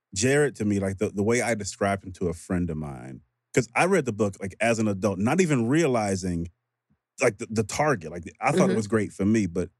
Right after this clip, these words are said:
Speaker 1: I explained to folks Jared as sunbathed in privilege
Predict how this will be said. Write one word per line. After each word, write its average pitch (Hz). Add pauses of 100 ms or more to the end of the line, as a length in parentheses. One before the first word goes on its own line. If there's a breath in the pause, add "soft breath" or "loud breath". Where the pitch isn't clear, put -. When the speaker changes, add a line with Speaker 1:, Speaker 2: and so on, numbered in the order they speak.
(340)
Speaker 1:
I 104
explained 123
to -
folks 107
Jared 107
as 92
sunbathed 110
in 98
privilege 85